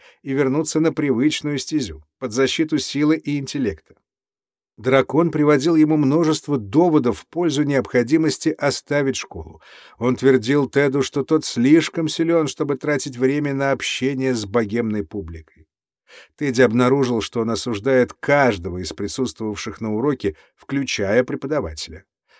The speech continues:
Вспышки критики чередовались у него с приливами ненависти к самому себе из-за своей медлительности и бесталанности.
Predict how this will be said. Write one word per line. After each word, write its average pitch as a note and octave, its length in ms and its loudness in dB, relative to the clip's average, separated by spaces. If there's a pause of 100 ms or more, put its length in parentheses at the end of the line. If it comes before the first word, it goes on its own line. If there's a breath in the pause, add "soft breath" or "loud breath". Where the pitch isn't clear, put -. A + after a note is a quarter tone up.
(120)
Вспышки - 500 -4
критики B2 600 0
чередовались B2+ 680 0
у - 20 -4
него C3 220 2
с - 120 -2
приливами C3 520 2
ненависти B2+ 720 2
к - 60 -12
самому B2 360 -4
себе A#2+ 460 -2 (260 loud breath)
из-за B2 220 -6
своей C3+ 300 -4
медлительности A#2+ 1000 -2
и - 180 -6
бесталанности. A#2+ 1200 -2